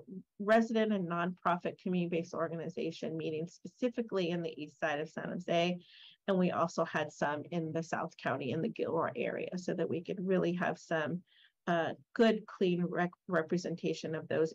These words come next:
areas where, where we have hotspots. The highlighted recommendations, uh, provide a promising path that represents strong desire amongst these stakeholders to really strengthen a coordinated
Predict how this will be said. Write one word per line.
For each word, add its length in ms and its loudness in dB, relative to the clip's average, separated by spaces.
areas 360 -2
where, 140 -4
where 240 -2
we 280 -4
have 260 -4
hotspots. 600 -6
The 100 4
highlighted 640 6
recommendations, 1200 6
uh, 380 6
provide 720 4
a 220 -4
promising 500 -2
path 460 4
that 120 0
represents 540 0
strong 380 2
desire 580 4
amongst 380 -4
these 220 -8
stakeholders 580 -6
to 100 0
really 300 4
strengthen 840 -4
a 40 -6
coordinated 760 2